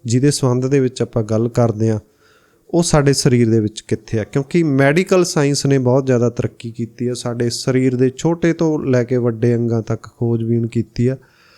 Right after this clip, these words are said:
ਤੇ ਅੱਜ ਤੱਕ ਮਨ ਉਹਨਾਂ ਨੂੰ ਮਿਲਿਆ ਨਹੀਂ ਕਿਤੇ।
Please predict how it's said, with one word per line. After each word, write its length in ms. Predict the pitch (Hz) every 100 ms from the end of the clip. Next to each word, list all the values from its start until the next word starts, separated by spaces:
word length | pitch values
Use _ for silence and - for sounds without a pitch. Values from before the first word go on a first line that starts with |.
| _ _ _
ਤੇ 140 | 147 151 147
ਅੱਜ 160 | 147 135
ਤੱਕ 360 | 156 143 - - _ _ _ _ -
ਮਨ 440 | 117 120 139 151 139 -
ਉਹਨਾਂ 260 | 135 143
ਨੂੰ 140 | 156 156
ਮਿਲਿਆ 300 | 120 117 127
ਨਹੀਂ 160 | 127
ਕਿਤੇ। 280 | 113 - 175